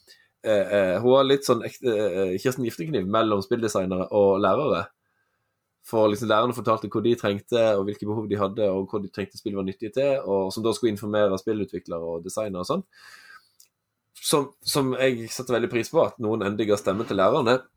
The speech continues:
Litt problemet mitt med det prosjektet der var at det virker som om lærerne hun hadde intervjuet var, eh, veldig uerfarne når det gjaldt spill i skolen, og ha, ikke hadde gjort seg de erfaringene, og de, eh, hadde de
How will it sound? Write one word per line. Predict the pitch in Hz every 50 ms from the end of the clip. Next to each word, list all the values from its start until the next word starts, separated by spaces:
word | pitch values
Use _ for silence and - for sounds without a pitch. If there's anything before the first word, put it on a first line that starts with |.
| - 151
Litt | 156 - - - -
problemet | - 147 135 151 175 185 147 123
mitt | 127 123 -
med | 127 123 117
det | 127 120
prosjektet | - 120 113 - 113 - - 127
der | 180 247 185 139 127
var | 123 120 117 117
at | 120 -
det | 123 120 123
virker | 120 120 - - - 151 139
som | - 127 117 110 107 107
om | 107 107
lærerne | 110 107 104 117 127 135 120 113 107 113
hun | 113
hadde | 107 104 104
intervjuet | 104 104 - 117 123 120 104 98 98 101 104 104 107
var, | 110 113 117 110 101 95 90 - - - - _ _ _ -
eh, | 101 95 95 95 95 95 98 101 107 104 104
veldig | 110 104 120 110 123 113
uerfarne | 113 123 127 - 127 107 95 92 90
når | 87
det | 90 92 90
gjaldt | 92 95 -
spill | - 101 95
i | 95 90
skolen, | - - 92 101 98 95
og | - 87 92 95
ha, | 110 - -
ikke | 110 101 - - 113 107
hadde | 98 101 107
gjort | 113 - - -
seg | - 104 92 92
de | 98 95
erfaringene, | 92 - - 104 101 98 95 90 87 87 90 90 92 -
og | 104 95 92
de, | 98 95 95 - _ _ _ _ _ _ _ _ _ _ -
eh, | 98 90 90 107
hadde | 117 110 117 113
de | 110